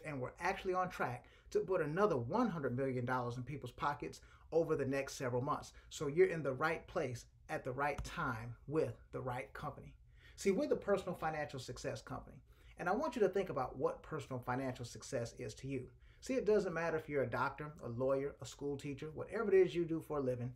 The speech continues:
you got two financial objectives. Number one, you need income for today. So typically, what do we do? We work our jobs and we trade time for money. But one of three things is going to happen to every single one of us. Either we're going to get too old,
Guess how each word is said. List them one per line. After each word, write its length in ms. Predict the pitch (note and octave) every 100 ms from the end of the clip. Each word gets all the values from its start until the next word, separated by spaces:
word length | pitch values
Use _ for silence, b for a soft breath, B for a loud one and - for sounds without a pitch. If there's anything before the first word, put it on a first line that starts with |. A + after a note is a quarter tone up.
| -
you 80 |
got 280 | G#3+ E3+ -
two 240 | - E3+ D#3+
financial 400 | C#3+ C3+ B2+ B2+
objectives. 540 | A#2+ - - - - - -
Number 180 | E3 D3
one, 400 | D#3 G#3+ G#3+ G#3 B B
you 100 | A#3+
need 120 | A#3+ D#3+
income 380 | D#3 D#3+ D#3 C3
for 140 | C#3
today. 280 | B2+ B2 - - b b
So 160 | - G3
typically, 420 | G3 C4 B3 G#3+
what 160 | G#3 A3
do 60 |
we 120 | G3+
do? 160 | G3 F#3
We 140 | C3
work 260 | C#3 D3+ D#3
our 120 | C#3
jobs 420 | C3+ D#3+ E3+ E3+ -
and 140 | D#3 D3+
we 100 | D3
trade 460 | - C3 C3 B2+
time 400 | - B2 A2+ A#2 -
for 280 | - B2+ B2 A#2+
money. 240 | E3 D#3+ A#2 - - B B
But 160 | B2 C3
one 140 | G3
of 100 | G#3
three 160 | G3 F#3+
things 320 | G3 G3 E3+
is 80 | D3
going 200 | E3 E3
to 80 | D3+
happen 280 | D3+ D#3 D#3+
to 200 | C3+ -
every 300 | D3 D#3 D#3
single 320 | D3 D3 C#3+
one 160 | C3+ C#3+
of 140 | C3+
us. 220 | B2+ - - B B B
Either 220 | D#3+ D#3 C#3
we're 140 | E3
going 220 | E3 D#3+
to 60 | D#3
get 200 | D#3+ -
too 180 | E3+ D#3+
old, 300 | E3 F#3